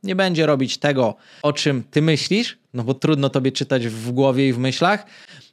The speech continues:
a dodatkowo może się okazać, że ta osoba będzie wykonywać totalnie zadania, które nie pasują do strategii firmy.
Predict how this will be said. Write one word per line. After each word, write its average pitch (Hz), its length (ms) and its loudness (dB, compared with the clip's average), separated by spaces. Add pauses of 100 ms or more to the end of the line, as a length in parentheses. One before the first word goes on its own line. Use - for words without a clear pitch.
(220)
a 208 220 2
dodatkowo 180 540 2
może 165 240 0
się 165 120 0
okazać, 151 280 2
że 139 60 -4
ta 160 100 0
osoba 151 300 0
będzie 151 160 0
wykonywać 156 420 -2
totalnie 180 880 2
zadania, 151 680 2 (340)
które 160 240 0
nie 180 220 2
pasują 165 460 2
do 147 260 2
strategii 131 500 -2
firmy. 113 360 -4